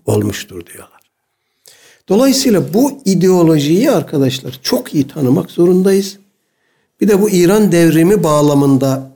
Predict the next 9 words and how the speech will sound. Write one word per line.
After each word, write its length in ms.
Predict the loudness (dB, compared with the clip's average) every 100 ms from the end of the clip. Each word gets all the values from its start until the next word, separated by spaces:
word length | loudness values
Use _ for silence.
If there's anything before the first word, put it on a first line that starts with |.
| -4
mesele 480 | -4 -2 0 0 0
biraz 360 | 0 0 -2
daha 220 | -4 -4
tabii 360 | -6 -6 -6 -8 _ _ -8
gündemimize 720 | -2 0 0 0 -2 -2 -4
gelir 320 | -2 0 0
oldu. 500 | 0 -2 0 -2 -4 -20 _ _ -4
Orada 320 | -2 0 0
işte 480 | -2 -4 -4 -4